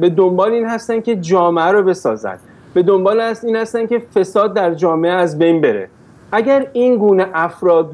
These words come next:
وجود نداشته باشن یا فعالان حقوق بشر وجود نداشته باشه، <clears throat> نتیجهش چی می‌شه؟ نتیجهش این می‌شه که ما دو تا ستایش در، اه، چند ه-،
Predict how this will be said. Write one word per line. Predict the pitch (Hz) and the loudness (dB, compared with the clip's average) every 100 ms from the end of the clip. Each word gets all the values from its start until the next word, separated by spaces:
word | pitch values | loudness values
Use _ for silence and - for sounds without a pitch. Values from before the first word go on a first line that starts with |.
| 160 | -8
وجود | 165 175 160 | -6 -4 -2
نداشته | 170 165 165 160 - 160 | -2 -2 0 -4 -2 -2
باشن | 156 151 - 202 175 170 | 2 0 0 -2 0 -2
یا | 170 | -2
فعالان | 185 165 160 165 170 | -2 0 0 0 0
حقوق | 170 165 165 | -2 -2 -2
بشر | 156 - 165 | -4 -2 -2
وجود | 165 165 151 156 170 | 0 -4 -6 -2 0
نداشته | 160 160 - 170 | 0 -2 -4 -4
باشه، | 156 156 156 220 240 233 - - | 0 0 2 2 2 -2 -8 -4
<clears throat> | 160 120 - | -6 -6 -6
نتیجهش | 196 202 214 190 240 277 - | -2 -2 -2 -2 -2 -2 -4
چی | 269 | -4
می‌شه؟ | 208 - 175 165 160 | -4 -4 -2 -2 -4
نتیجهش | 175 208 196 254 254 | -4 -4 0 0 0
این | 269 247 | -4 -4
می‌شه | 196 208 | -2 -2
که | 151 147 131 117 - _ - - - | 0 0 2 0 -6 _ -20 -14 -2
ما | 214 285 | 0 0
دو | - 269 | 0 0
تا | 294 | 0
ستایش | 285 - 202 202 180 202 226 | -6 -2 -2 0 0 2 0
در، | - 185 156 | -2 -2 -2
اه، | 139 143 135 131 123 117 69 104 95 170 - - - | -4 -4 0 0 0 -2 -4 -4 -4 -8 -14 -18 -14
چند | - 185 165 165 - - | -4 0 0 -2 -6 -10
ه-، | 180 175 - | -4 -2 -4